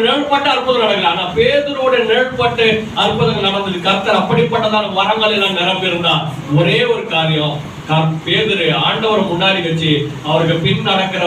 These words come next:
ஒரு வாழ்க்கை அவருக்கு இருந்ததுனால, இப்ப இதெல்லாம் ரைட். அவன் பின், ஏசப்பா பின்னாடி நடக்கிறவனுடைய குணம் என்ன? ஒரே ஒரு காரியத்தை பார்த்து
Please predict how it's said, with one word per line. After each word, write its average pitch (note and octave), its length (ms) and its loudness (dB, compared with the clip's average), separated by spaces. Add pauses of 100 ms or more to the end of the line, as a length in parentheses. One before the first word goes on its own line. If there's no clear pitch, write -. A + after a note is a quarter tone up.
(100)
ஒரு D#3+ 240 4
வாழ்க்கை E3 320 0 (380)
அவருக்கு D#3+ 300 2
இருந்ததுனால, D#3 460 0 (120)
இப்ப - 180 -6
இதெல்லாம் D4 400 0
ரைட். A#3 320 -2
அவன் G#3 220 -4
பின், C4 200 0 (440)
ஏசப்பா D4+ 340 0 (100)
பின்னாடி D#4 280 0 (100)
நடக்கிறவனுடைய A#3+ 600 0 (380)
குணம் C4+ 360 2
என்ன? G#3+ 260 -6
ஒரே B3+ 180 -2
ஒரு B3 160 -2
காரியத்தை A3 320 -2 (140)
பார்த்து G#3+ 240 2